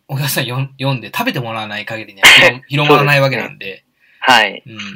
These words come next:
Speaker 1: やっぱりそこの部分でね、なかなかビジネスの拡大にならないっていうところで壁になってると思うんですけど、
Speaker 2: はい。
Speaker 1: まあ、僕自身やっぱりね、その、サイト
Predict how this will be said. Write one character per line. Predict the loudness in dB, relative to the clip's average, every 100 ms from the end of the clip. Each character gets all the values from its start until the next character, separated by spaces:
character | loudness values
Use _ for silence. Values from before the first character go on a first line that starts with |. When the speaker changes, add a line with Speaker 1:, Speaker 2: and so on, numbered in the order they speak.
| -18 _
Speaker 1:
や | -18
っ | -12
ぱ | -10
り |
そ | -10
こ | -8
の | -8 -6
部 |
分 | -6 -8
で | -10
ね、 | -12
な | -12
か | -12
な | -14
か | -14 -16
ビ | -16
ジ | -16
ネ | -18
ス | -18
の | -18
拡 | -16 -14 -12
大 | -10 -10 -14 -18
に | -16
な | -12
ら | -10
な | -12
い |
っ | -12
て | -16
い |
う |
と | -16
こ | -16
ろ |
で | -16
壁 | -14 -4 -2
に | -2
な | -4
っ |
て | -6
る | -16
と | -8
思 | -6 -6
う |
ん |
で | -10
す | -16
け | -16
ど、 | -14 -14 -16 _ _ _ -4
Speaker 2:
は | 2 2
い。 | 0 _ _ _ _ _ _ -2
Speaker 1:
ま | -2
あ、 |
僕 | 0 -4 -6
自 | -2
身 | -2 0
や | -2
っ | -2
ぱ |
り | -8
ね、 | -8
そ | -10
の、 | -10 -8 -8 -10 -12 _ -8
サ | -2
イ | 0
ト | 0 -2 -4